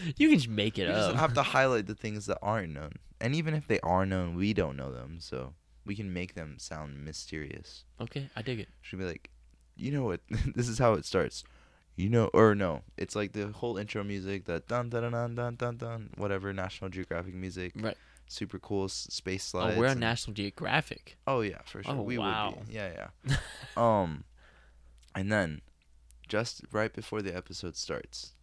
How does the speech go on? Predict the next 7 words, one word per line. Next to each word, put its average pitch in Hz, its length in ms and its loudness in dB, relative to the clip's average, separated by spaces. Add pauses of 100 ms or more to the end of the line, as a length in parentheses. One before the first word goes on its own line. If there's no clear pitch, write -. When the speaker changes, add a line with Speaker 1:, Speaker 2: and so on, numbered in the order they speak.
(200)
Speaker 2:
<clears throat> - 280 -18
it's, - 420 -8 (520)
as 92 220 -2
the 95 40 -6
music's 92 380 -8
fading 87 240 -4 (160)
down, 78 240 -6